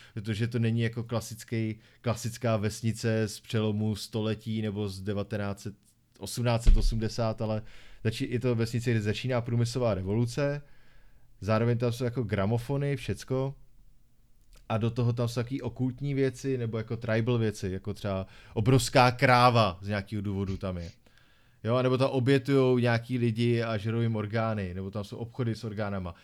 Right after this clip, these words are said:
Prostě jako hrozně divný věci v podstatě. A je to atmosférou, je to úplně jako impozantní. Jako opravdu, opravdu je to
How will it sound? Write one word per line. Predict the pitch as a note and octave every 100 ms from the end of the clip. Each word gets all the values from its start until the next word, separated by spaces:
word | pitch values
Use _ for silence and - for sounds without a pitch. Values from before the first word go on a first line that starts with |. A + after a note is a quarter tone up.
| -
Prostě | - C3+
jako | - A#2+ D3+
hrozně | C3+ B2+ D3
divný | B2 A#2+ C#3+
věci | A#2 A#2 A#2 G#2+
v |
podstatě. | G#2+ G2+ G2 - E2+ _ _ _ _ _ _ _ _ _ - - -
A | A#2+ B2+
je | C3
to | B2+ D#3 D#3 - - - -
atmosférou, | C#3 D#3 E3 - D3+ C3+ C3
je | B2
to | A#2+ - _ -
úplně | A#2+ C3+ B2+ B2+ B2 A#2+ -
jako | A2+ - _
impozantní. | - A#2+ A#2+ C3+ A#2 G#2+ G2 F2+ E2+ - - - - - - -
Jako | A2 B2+ A#2
opravdu, | A#2+ D3+ C#3+ C3+ D3 C#3+ - G#2+
opravdu | A#2 A#2 C3+ C3 C#3 C3+ C3 - _ _ _ _ _ _ _ _ _ _
je | B2
to | A#2+ B2+ B2+ B2 A#2+